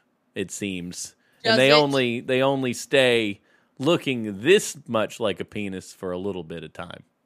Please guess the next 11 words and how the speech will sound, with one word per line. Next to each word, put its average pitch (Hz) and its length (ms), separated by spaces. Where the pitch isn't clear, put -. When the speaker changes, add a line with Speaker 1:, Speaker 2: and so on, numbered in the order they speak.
Speaker 1:
And 101 120
then 101 140
after 92 360
that, 95 320
it - 80
kinda, 82 360
it 87 180
goes 85 260
away, 92 360
it 92 220
blooms, 90 560